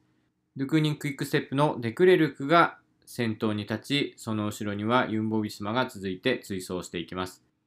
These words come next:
逃げは容認されて、タイム差も五分ほど開きます。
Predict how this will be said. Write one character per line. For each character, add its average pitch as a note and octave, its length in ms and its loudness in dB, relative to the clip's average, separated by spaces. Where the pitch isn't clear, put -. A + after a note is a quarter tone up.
逃 B2+ 80 -2
げ C#3+ 100 4
は B2+ 140 6
容 A#2 160 4
認 B2 160 2
さ A#2+ 140 0
れ A2+ 60 0
て、 C3 180 2
タ A2+ 200 -2
イ A2+ 60 2
ム A2 80 -2
差 G#2+ 100 -4
も F#2 120 -4
五 F#2+ 140 -4
分 D3 200 0
ほ D#3 80 0
ど D3 100 0
開 B2 240 0
き A2+ 80 -4
ま G2 140 0
す。 - 200 -16